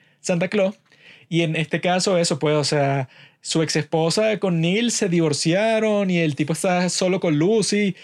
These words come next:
ella está cuidando a Charlie, pero Charlie es como que un delincuente ahí.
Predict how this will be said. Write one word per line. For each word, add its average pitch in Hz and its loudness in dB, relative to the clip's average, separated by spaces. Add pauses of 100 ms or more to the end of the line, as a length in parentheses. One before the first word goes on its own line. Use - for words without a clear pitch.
(160)
ella 160 0
está 170 -4
cuidando 175 -2
a 170 -2
Charlie, 180 0
pero 160 0
Charlie 156 -2
es 175 -4
como 190 -2
que 156 -2
un 165 -2
delincuente 170 -2
ahí. 208 -2